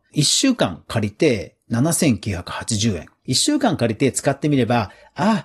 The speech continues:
意外と使わないかもなとか、結構判断できると思うんだよね。だから、なんかちょっと、非日常を、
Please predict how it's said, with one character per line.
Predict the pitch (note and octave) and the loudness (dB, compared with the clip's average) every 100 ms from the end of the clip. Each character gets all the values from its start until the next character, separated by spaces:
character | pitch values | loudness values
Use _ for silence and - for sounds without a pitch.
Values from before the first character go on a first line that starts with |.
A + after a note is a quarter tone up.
| - | -4
意 | C3 | -4
外 | C#3+ C4+ D#4+ | -2 0 0
と | D#4+ - | 0 -2
使 | C#4+ - B3 | -4 0 2
わ | C4+ | 6
な | D4 | 4
い | |
か | B3 | 4
も | D3+ | 2
な | C3+ | 0
と | C3+ | 0
か、 | - B2+ G2 - _ - | 2 2 2 -6 _ -2
結 | D4 | 0
構 | C#3+ | 0
判 | F3 A3+ | 2 4
断 | B2 | 2
で | F#2+ | 0
き | - | 0
る | E3 | 0
と | G2+ | 2
思 | A#3 | 2
う | |
ん | A#2+ | 0
だ | F#2+ | -4
よ | |
ね。 | C2+ D#2+ - - | -10 -12 -14 -8
だ | - | -2
か | F3 | 4
ら、 | F3 D#3+ | 4 4
な | A3 | 4
ん | |
か | B3+ | 2
ち | - C4 | 2 -2
ょ | |
っ | - - | -2 2
と、 | G#3 F#3 A#2+ D2 _ | 6 6 4 0 _
非 | - A3+ F#3 | -2 2 4
日 | B2+ A#2+ C#3+ | 4 2 0
常 | C3+ D3+ | 4 6
を、 | C#3+ G#3 | 6 4